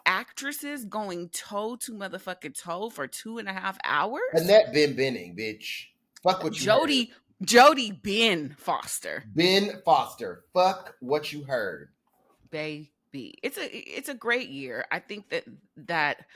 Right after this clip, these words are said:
Speaker 1: uh, you know, there's some huge snubs and oversights. I believe that the entire industry is racist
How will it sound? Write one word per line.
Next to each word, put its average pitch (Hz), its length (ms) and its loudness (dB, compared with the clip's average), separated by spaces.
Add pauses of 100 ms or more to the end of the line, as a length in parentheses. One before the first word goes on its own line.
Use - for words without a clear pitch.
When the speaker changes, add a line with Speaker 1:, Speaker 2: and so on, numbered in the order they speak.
(560)
Speaker 1:
uh, 135 400 0 (100)
you 208 180 -12
know, 135 160 -6
there's 156 300 -6
some 143 380 -10 (240)
huge 226 840 -10
snubs 135 580 -6
and 151 160 -8
oversights. 135 840 -12
I 147 120 -4
believe 147 460 -12
that 127 240 -8 (420)
the 151 180 -12
entire 170 800 -6
industry 123 680 -12 (640)
is 147 280 -10 (320)
racist 147 600 -6